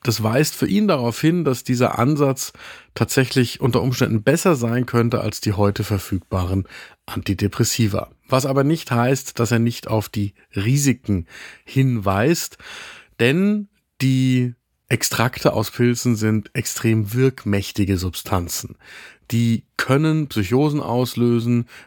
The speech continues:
wenn die Menschen dafür prädisponiert sind.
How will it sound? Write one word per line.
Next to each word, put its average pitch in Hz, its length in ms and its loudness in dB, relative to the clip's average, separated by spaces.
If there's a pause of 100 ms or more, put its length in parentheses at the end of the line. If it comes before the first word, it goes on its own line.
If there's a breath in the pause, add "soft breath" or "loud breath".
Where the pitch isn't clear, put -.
(120 loud breath)
wenn 113 340 2
die 107 120 -2
Menschen 104 360 0
dafür 101 240 0
prädisponiert 104 760 0
sind. 95 320 0